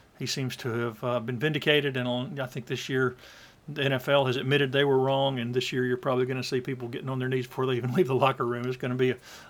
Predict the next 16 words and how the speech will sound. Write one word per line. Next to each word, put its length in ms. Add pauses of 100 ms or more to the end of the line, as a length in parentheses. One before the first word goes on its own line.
lot 160
of 40
kneeling 300
this 240
year, 220 (560)
and 200
I 60
think 300
it's 280
appropriate 640
and 280
a 60
peaceful 340
form 180
of 120
protest. 680